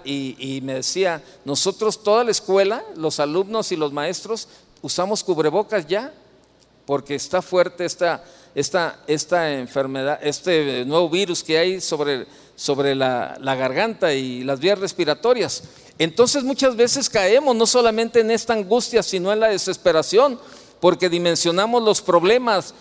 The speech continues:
lo vemos más grande, los vemos más grande de lo que son realmente los problemas.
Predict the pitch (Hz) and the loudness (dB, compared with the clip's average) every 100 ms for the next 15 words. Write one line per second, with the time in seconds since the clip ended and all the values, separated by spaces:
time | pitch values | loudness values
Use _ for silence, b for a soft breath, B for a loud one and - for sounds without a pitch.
0 | B B 165 175 226 233 240 - 208 226 | B B 4 6 4 4 2 2 0 0
1 | 214 190 214 220 226 214 226 208 - - | 0 2 2 2 2 6 6 4 -4 -12
2 | 156 160 143 214 220 214 214 208 208 214 | -4 -2 2 2 2 0 0 2 0 2
3 | 214 190 170 - 165 - 208 196 202 202 | 2 4 2 2 0 0 0 0 2 2
4 | 202 196 214 208 185 160 156 - - 131 | 0 -2 -2 -2 -4 -4 -6 -14 -10 -6
5 | 135 - 135 143 151 135 120 - | -6 -4 -2 0 0 -2 -8 -12